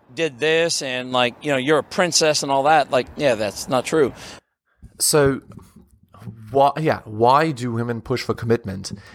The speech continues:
Speaker 2: Women push for commitment because, uh, a woman's biological imperative is stability in order to be able to raise children, right? So, m-, as, as I said, right,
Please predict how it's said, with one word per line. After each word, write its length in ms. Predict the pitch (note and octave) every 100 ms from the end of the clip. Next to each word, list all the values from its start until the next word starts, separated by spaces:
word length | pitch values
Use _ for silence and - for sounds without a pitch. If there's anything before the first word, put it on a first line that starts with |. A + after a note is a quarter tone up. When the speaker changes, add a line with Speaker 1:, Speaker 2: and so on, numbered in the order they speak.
| -
Speaker 2:
Women 240 | C3 E3 D#3
push 220 | D#3 -
for 240 | - C3
commitment 520 | - A2+ C3+ A#2 G2
because, 520 | - - A#2 G#2+ G2 - - - - -
uh, 360 | G#2 G2+ F#2+ -
a 60 | G#2+
woman's 320 | A#2+ C#3 B2
biological 540 | G#2 A#2+ A#2+ A2+ - G#2+
imperative 560 | G2+ B2+ A2+ - F#2+
is 80 | F#2+
stability 760 | - - A#2 C3+ G#2+ G2 - -
in 80 | A2
order 220 | G#2+ G2+
to 100 | G#2+
be 220 | G#2 G2+
able 200 | G#2 G#2
to 140 | G2 F#2+
raise 360 | G2 G2 F#2+
children, 480 | - D#3 C3 F#2 D#2+ _ -
right? 240 | F#2+ B2+ _ - - -
So, 440 | - - A2+ G#2 - - - - -
m-, 140 | A#2 - C3 -
as, 160 | B2+
as 220 | - B2
I 80 | A#2
said, 320 | A2 B2+ F#2+
right, 240 | G2 G2